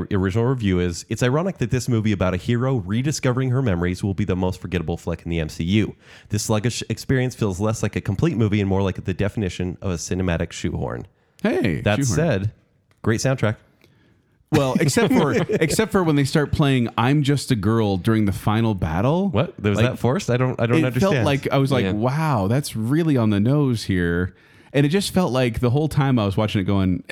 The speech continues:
Speaker 2: "It's just hard to connect to her." because she has no connection to others. Like, she's disconnected, so I felt disconnected.
Speaker 3: Well, there's the whole amnesia thing, and she's trying to. It, it, I mean, it's a hard spot to be in, honestly,
Speaker 2: Yeah.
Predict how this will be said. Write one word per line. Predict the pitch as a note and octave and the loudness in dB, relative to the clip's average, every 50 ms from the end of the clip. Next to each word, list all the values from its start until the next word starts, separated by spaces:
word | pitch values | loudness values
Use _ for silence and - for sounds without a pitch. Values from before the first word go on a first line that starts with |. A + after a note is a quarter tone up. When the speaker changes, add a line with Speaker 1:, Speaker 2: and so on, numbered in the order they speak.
| A#2+ - | -8 -2
Speaker 2:
"It's | D3 F3 D#3+ | 0 0 0
just | - F#3 - | 0 -2 0
hard | D3 F3 F#3+ F3+ | 0 0 0 0
to | F3+ | -2
connect | E3 - - C3+ C3 C#3 - - | -2 0 2 2 2 0 -2 -2
to | - A#2 | -2 -2
her." | F2+ G2 G#2 A2 B2+ D#3 F3+ F#3 - - _ _ _ _ _ - | 0 2 0 2 2 0 -2 -4 -6 -10 _ _ _ _ _ -6
because | - A#2 G#2 B2 A2+ | -6 0 0 2 0
she | - - C3 | 2 0 0
has | B2 A2 | 2 2
no | A#2 A2 | 2 0
connection | G#2+ - A2+ G#2+ G#2+ - - | 2 2 0 0 0 0 -2
to | G2+ | 0
others. | F2 G#2 A#2 A2+ | 0 0 0 0
Like, | G2+ F#2 | -2 -2
she's | - - B2 A#2+ | 0 0 -2 0
disconnected, | A#2+ C3+ B2+ - - A#2+ B2 - - C#3 | 0 -4 -4 -2 -2 -2 0 -2 -2 -4
so | - - D#2+ | -4 -2 -2
I | D2+ F2 | -2 -2
felt | - - A#2 - | -2 -4 -4 -4
disconnected. | - B2 - - C3 B2 F#3 | -4 -6 -2 0 0 2 2
Speaker 3:
Well, | F3 D#3+ | 2 2
there's | D#3 C3+ | 0 0
the | D3 E3+ | 2 0
whole | E3+ F3+ E3+ C#3 | 0 0 0 0
amnesia | C3+ A#2+ G#2+ G2+ G#2 G#2 F#2+ G2+ G2+ | 2 2 2 2 2 2 2 2 0
thing, | G2 - G2+ G2 G2 G2 G2 G2+ | 0 0 0 0 2 2 2 0
and | G2 F#2+ F2+ | 0 -2 -2
she's | - A2 G#2 - | -2 -4 -4 -2
trying | - G#2+ G#2 G#2+ G#2+ G2 | 0 0 0 2 0 0
to. | - G#2+ G#2 G#2 G#2 F#2 | 0 0 0 0 0 -2
It, | - D#3 D#3+ - | -2 -4 -4 -2
it, | C3 F3 E3 - | -2 -4 -2 0
I | |
mean, | E3 F3 F#3 F3 | 0 0 2 0
it's | E3+ D#3 | 0 -2
a | E3 D3 | -2 -2
hard | D#3+ G3+ F#3 D3+ | -2 -2 -4 -4
spot | - - A2 G#2 | -2 -4 -4 -2
to | - F#2 | -4 -4
be | E2+ F#2+ F#2+ F#2+ | -2 -2 -2 -2
in, | F2 E2+ | -2 -2
honestly, | C#2 F2 F2+ E2+ E2 D2+ C2+ C2+ E2 | -2 -2 -2 -2 0 0 0 -2 -2
Speaker 2:
Yeah. | F#2 | -4